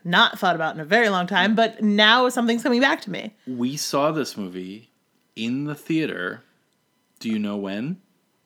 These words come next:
Speaker 1: No.
Speaker 2: Immediately after nine eleven, when I took the bus to Penn State that weekend.
Speaker 1: What?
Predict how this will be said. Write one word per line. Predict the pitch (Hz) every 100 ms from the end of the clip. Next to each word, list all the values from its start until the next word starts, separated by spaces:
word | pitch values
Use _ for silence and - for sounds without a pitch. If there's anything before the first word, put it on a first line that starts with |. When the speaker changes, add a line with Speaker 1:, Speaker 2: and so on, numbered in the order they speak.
| - 226 -
Speaker 1:
No. | 226 220 285 370 _ _ _ _
Speaker 2:
Immediately | 127 117 117 120 120 135 151 147 143 135
after | 98 113 110 - 107
nine | 95 101
eleven, | 98 92 92 92 - - -
when | 107
I | 98
took | 92 - -
the |
bus | 92 101 98 - - -
to | -
Penn | - 98 95
State | - 95 90 78 _ _ _ _
that | - 98 95
weekend. | 104 - 90 - 123 - _ _ _ _ _ _ _ _ _ -
Speaker 1:
What? | 247